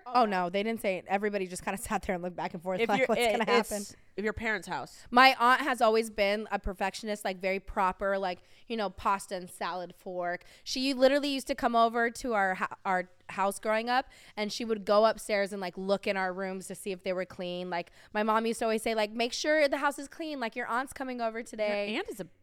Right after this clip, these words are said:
Speaker 2: bitch.
Speaker 1: <laughs>
Speaker 2: Fuck your aunt.
Speaker 1: Right?
Speaker 2: <laughs> She's a bitch.
Speaker 1: Right? 'Cause I know, like, wearing a hat inside or wearing a hat at the dinner table could
Speaker 2: Okay.
Speaker 1: be disrespectful.
Speaker 2: So
Speaker 1: Some
Speaker 2: it, it's, it's an old thing.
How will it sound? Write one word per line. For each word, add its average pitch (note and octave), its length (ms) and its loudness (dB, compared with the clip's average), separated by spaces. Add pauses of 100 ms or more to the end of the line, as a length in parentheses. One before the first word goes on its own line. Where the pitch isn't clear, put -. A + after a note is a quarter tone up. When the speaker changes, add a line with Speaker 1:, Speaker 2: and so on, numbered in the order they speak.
Speaker 2:
bitch. D4+ 480 2
Speaker 1:
<laughs> A#4+ 40 8 (2250)
Speaker 2:
Fuck B3 240 -6
your D4 160 0
aunt. F3+ 460 -4 (220)
Speaker 1:
Right? B3 260 -4 (640)
Speaker 2:
<laughs> D#5 680 -8
She's - 300 -12
a - 280 -4
bitch. B3 460 2
Speaker 1:
Right? D4+ 360 -2 (380)
'Cause E4 100 -6
I F#4 120 8
know, F#4+ 280 4
like, F4+ 160 2
wearing D4+ 220 -2
a C#4 60 -2
hat C4+ 280 0
inside B3 440 -2
or A#3 100 -4
wearing A3+ 220 -6
a - 20 -8
hat A3 220 -6
at G#3+ 80 -10
the A3+ 80 -10
dinner G#3 180 -10
table G#3+ 260 -8
could A3 240 -8
Speaker 2:
Okay. C4 360 4
Speaker 1:
be - 60 -8
disrespectful. F#4+ 840 -10
Speaker 2:
So D4 280 4
Speaker 1:
Some B3+ 80 4
Speaker 2:
it, C4+ 220 2
it's, C4+ 480 -2
it's A#3+ 160 -2
an D4+ 160 -2
old A#3+ 280 2
thing. D3 360 -6